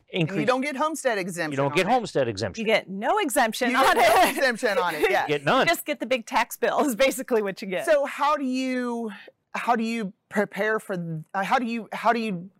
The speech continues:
Speaker 2: run the
Speaker 1: You,
Speaker 2: numbers so that you
Speaker 1: you just
Speaker 2: prepare for
Speaker 1: calculate
Speaker 3: Yeah.
Speaker 1: your tax rate by the purchase price.
Speaker 3: That's right.
Speaker 2: Okay.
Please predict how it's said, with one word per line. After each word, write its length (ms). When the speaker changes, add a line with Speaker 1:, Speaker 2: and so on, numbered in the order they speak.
Speaker 2:
run 180
the 80
Speaker 1:
You, 60
Speaker 2:
numbers 300
so 80
that 100
you 100
Speaker 1:
you 60
just 140
Speaker 2:
prepare 160
for 60
Speaker 1:
calculate 300
Speaker 3:
Yeah. 60
Speaker 1:
your 80
tax 340
rate 220
by 160
the 80
purchase 360
price. 440
Speaker 3:
That's 180
right. 100
Speaker 2:
Okay. 140